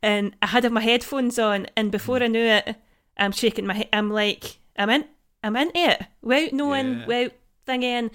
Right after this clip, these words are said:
Speaker 1: and I'm a head shaker to the side. Eh? I'm not a head shaker up and down. So I'm like, it's starting to affect my gaming abilities. So, um,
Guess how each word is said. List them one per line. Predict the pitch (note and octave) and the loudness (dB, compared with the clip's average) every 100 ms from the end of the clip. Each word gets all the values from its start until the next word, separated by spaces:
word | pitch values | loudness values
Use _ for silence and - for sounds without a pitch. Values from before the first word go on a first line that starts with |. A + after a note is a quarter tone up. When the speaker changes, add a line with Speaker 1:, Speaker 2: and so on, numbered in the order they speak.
| - _ _ _ | -12 _ _ _
Speaker 1:
and | A3 A3+ | -4 -2
I'm | C4 | 0
a | A#3+ | 0
head | A3+ A#3 | 0 -2
shaker | - A#3 A3+ | -2 -2 -2
to | G#3+ A3 | -2 -2
the | F#3+ | -2
side. | - A3 A#3+ G3+ - - | -2 0 -2 -4 -10 -6
Eh? | A3+ A#3 A3+ | 2 4 4
I'm | G#3 A3 | 2 2
not | G#3+ | 2
a | A3 | 2
head | G#3+ | 0
shaker | - A3 G#3+ G#3+ | 2 2 2 0
up | G3+ | -2
and | G3+ F#3+ | -2 0
down. | A3+ A3+ | 0 0
So | - G#3+ | 0 -2
I'm | G3 | -2
like, | G3+ G3 | -2 -2
it's | G3+ | -4
starting | C#3 A3+ A3 A3 | 0 2 2 2
to | G3+ | 0
affect | G3 G3 G3+ | 0 -2 -4
my | G3 F#3+ | -6 -4
gaming | G3 A3 A3+ | -2 0 0
abilities. | G#3+ G#3 G#3 G#3 G3 - | 0 0 -2 -4 -8 -8
So, | - G3 F#3+ | -4 -2 -2
um, | G3 F#3+ | -4 -4